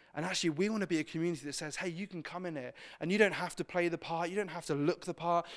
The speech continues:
you don't have to talk the part, because you are welcome in this place." But yet the Germans, th-, what they did is they gave us this word, "Kirche,"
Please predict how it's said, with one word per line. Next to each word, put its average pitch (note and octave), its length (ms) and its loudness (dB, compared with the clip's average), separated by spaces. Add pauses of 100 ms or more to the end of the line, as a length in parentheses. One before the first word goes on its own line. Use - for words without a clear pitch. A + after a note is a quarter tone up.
(120)
you F#3+ 60 -2
don't G#3 120 4
have F3 200 -4
to C#3+ 100 -4
talk F3+ 340 10
the D#3 100 0
part, C3+ 280 0
because D3 260 -6
you E3 100 4
are C#3 100 4
welcome D3+ 600 -2 (320)
in C#3+ 140 0
this B2+ 180 -4
place." B2+ 460 -4 (260)
But F3 140 8
yet E3 260 8
the D#3 80 4
Germans, E3+ 760 10
th-, F#3 100 -4
what F3 120 6
they E3 120 4
did F3 120 6
is D#3+ 100 2
they E3+ 100 4
gave E3 220 6
us C3+ 120 -2
this A#3+ 240 4
word, F3 260 4
"Kirche," G3 600 4